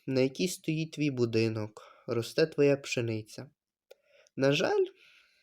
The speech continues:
хай які війна не несе смерті і спустошення, люди далі рухаються звичним шляхом. Стаються страшні речі, коли право карати і милувати отримує купка психопатів.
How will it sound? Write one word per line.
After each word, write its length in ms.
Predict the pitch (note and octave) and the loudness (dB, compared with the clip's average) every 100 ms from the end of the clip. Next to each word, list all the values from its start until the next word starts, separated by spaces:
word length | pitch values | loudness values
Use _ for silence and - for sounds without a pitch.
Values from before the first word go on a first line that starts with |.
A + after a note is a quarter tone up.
| _ _ - | _ _ -20
хай 260 | - F#4 F4 | -8 -2 0
які 320 | D4 - G3 | 0 -2 -2
війна 320 | F#3 E3+ E3 | 2 4 4
не 120 | D#3+ D3+ | 2 2
несе 340 | C#3 - D3+ | 0 -2 -4
смерті 500 | - D3 C#3+ C3 - | -2 -2 0 -2 -6
і 40 | |
спустошення, 920 | A#2 - A#2 - D3+ D#3 - D3 C#3 C#3+ _ - _ | -8 -10 -16 -4 -2 -2 -4 -6 -8 -12 _ -20 _
люди 260 | A#2+ A#2 A2+ | 0 2 0
далі 380 | A2 C#3 F3+ E3 | 2 2 4 4
рухаються 640 | B2 B2+ C3+ B2+ B2 B2 | 2 0 0 -2 -4 -16
звичним 540 | A#2 A2 G#2+ - A2 | -4 -2 -2 -6 -8
шляхом. 520 | A#2+ - - - _ _ _ _ _ _ _ - _ _ _ | -8 -10 -12 -14 _ _ _ _ _ _ _ -20 _ _ _
Стаються 500 | - - E3+ F#3 E3 | -8 -2 -2 -2 -4
страшні 500 | - E3 D#3+ F#3 F#3 | -2 -4 -2 0 2
речі, 320 | F3 - B2 | 2 2 -2
коли 280 | - B2+ B2+ | -2 -2 -2
право 400 | - C3 C3 B2+ | 0 0 0 0
карати 500 | - C3+ C3 - B2+ | 0 2 2 0 -2
і 60 | |
милувати 560 | C3 E3+ F#3 D3+ B2 - | 0 0 2 0 0 0
отримує 560 | A#2 A#2 - C#3 B2+ A#2+ | -2 -2 -2 0 0 -2
купка 380 | - A#2+ A#2+ | -8 -6 -6
психопатів. 920 | A#2+ - B2 - - - - - - | -6 -6 -10 -10 -12 -10 -10 -10 -20